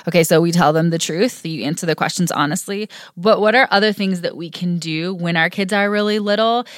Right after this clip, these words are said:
and maybe the conversations, uh, aren't as heavy? Like, a conversation about shots isn't maybe as heavy as a conversation I'm having with my middle schooler, but what are things and foundations that you can set when they're little to keep those conversations happening in that space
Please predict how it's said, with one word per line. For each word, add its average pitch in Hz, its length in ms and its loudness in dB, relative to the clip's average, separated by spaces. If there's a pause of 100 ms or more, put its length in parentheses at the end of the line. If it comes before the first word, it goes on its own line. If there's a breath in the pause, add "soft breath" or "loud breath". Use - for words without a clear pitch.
(160 loud breath)
and 180 220 4
maybe 170 300 0
the 170 120 -2
conversations, 160 1040 -6 (120)
uh, - 240 -8
aren't 175 180 2
as 156 140 -4
heavy? 156 280 0
Like, 151 140 -2
a 156 80 -6
conversation 165 480 -4
about 143 160 0
shots - 380 0
isn't 165 200 -6
maybe 156 220 -2
as 135 140 -2
heavy 156 260 -2
as 143 100 -4
a 151 60 -4
conversation 156 540 -4
I'm 156 140 -2
having 147 280 -6
with 143 160 -6
my 127 100 -4
middle 160 220 -2
schooler, 127 400 -2 (260 loud breath)
but 185 160 6
what 190 220 6
are 202 460 4
things 180 420 0
and 180 180 0
foundations 165 640 -2
that - 140 -4
you 165 180 -10
can 156 220 -4
set - 320 0
when 170 160 0
they're 160 160 0
little 170 380 2
to - 140 -2
keep - 340 -2
those 156 200 4
conversations 139 920 -4
happening 147 480 -4
in 147 100 -6
that 120 180 -8
space - 380 -6